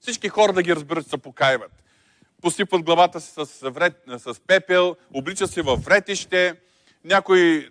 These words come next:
така, които, когато стават в пост, помрачават лицата си, да се разбере. Тоест, става въпрос за едно външно,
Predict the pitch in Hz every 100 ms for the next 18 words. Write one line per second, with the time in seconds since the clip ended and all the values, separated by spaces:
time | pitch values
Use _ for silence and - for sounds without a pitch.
0 | - 147 170 160 139 160 165 135 139 135
1 | 151 156 143 160 151 131 120 165 160 -
2 | 135 127 120 - 175 165 - 113 - 196
3 | 196 190 190 170 _ _ _ 185 170 156
4 | 147 139 113 143 151 196 165 - _ _
5 | _ _ _ _ _ _ _ - 160 131
6 | - 165 147 131 151 131 127 135 123 _
7 | _ _ _ 95 101 180 180 170 165